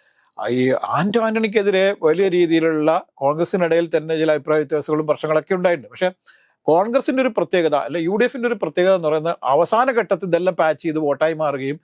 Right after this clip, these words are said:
അദ്ദേഹം ജയിക്കുകയും ചെയ്യുന്ന ഒരു സാഹചര്യമാണ് അവിടെ ഇപ്പോൾ നിലവിലുള്ളത്. ഇപ്പം ഞാനൊരു കുറച്ച് ദിവസം മുന്നേ ഞാൻ ആ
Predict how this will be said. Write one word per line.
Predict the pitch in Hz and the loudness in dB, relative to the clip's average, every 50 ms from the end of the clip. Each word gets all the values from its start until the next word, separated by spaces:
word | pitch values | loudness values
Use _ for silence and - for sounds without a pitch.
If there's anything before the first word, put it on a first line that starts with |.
| _ _ _ _ - | _ _ _ _ -2
അദ്ദേഹം | 147 151 147 151 160 147 | 0 2 2 0 2 2
ജയിക്കുകയും | 151 147 151 139 - 185 190 180 185 175 156 156 | 2 0 0 0 0 0 0 0 0 0 -2 -2
ചെയ്യുന്ന | 143 147 151 151 | -2 -2 -2 -2
ഒരു | 147 147 | -4 -2
സാഹചര്യമാണ് | 147 - 143 131 139 147 135 143 139 139 | 0 0 0 0 0 0 -2 -2 -2 0
അവിടെ | 139 135 147 156 165 160 | 0 0 2 2 0 -2
ഇപ്പോൾ | - _ - 202 208 | -2 _ -2 0 0
നിലവിലുള്ളത്. | 190 156 165 175 165 135 123 107 110 110 104 _ _ _ _ | 2 0 2 0 -2 -4 -8 -12 -16 -18 -20 _ _ _ _
ഇപ്പം | _ _ 233 196 | _ _ 0 0
ഞാനൊരു | 214 220 233 233 233 220 - - _ _ _ _ _ _ _ | 2 2 4 2 2 2 0 -6 _ _ _ _ _ _ _
കുറച്ച് | 214 202 - - | 0 0 2 0
ദിവസം | 254 233 - 247 226 | 0 0 2 0 0
മുന്നേ | 220 220 220 | 0 0 0
ഞാൻ | 214 214 202 208 | 2 2 2 2
ആ | 208 | 2